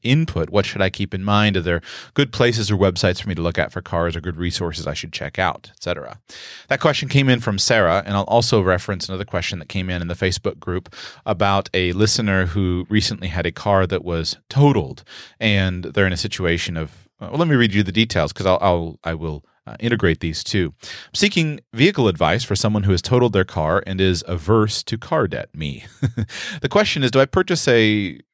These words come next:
vehicle for about seven thousand dollars for myself to keep going, as I have been, or splurge on a family vehicle for my wife and two small children,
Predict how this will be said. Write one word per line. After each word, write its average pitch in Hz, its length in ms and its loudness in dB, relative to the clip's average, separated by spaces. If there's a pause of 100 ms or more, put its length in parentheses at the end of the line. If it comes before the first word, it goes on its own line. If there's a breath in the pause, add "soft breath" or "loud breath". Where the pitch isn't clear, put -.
vehicle 123 380 2
for - 140 -6
about 73 160 -4
seven 92 200 -4
thousand 87 300 0
dollars 82 360 -4
for - 120 -12
myself 104 480 2
to - 80 -18
keep 101 240 -8
going, 117 500 0 (400 loud breath)
as 113 140 2
I 120 40 4
have 139 300 2
been, 98 200 2
or 113 120 -2
splurge 107 440 2
on 95 80 4
a 92 60 0
family 123 320 2
vehicle 92 340 -4
for - 120 -12
my 90 120 -2
wife 80 400 0
and 76 140 -8
two 101 180 -2
small 80 320 -4
children, 80 520 0